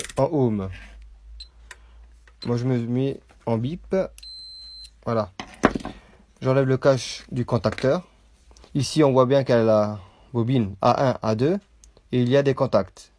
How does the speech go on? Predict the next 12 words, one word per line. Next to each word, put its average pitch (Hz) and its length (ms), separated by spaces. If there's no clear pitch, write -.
Fermé, 131 480
N 143 220
C, 143 340
c'est 113 120
fermé, 123 440
vingt 120 240
et 135 80
un, 113 120
vingt-deux. 113 400
Et 131 220
treize, 156 360
quatorze, 135 460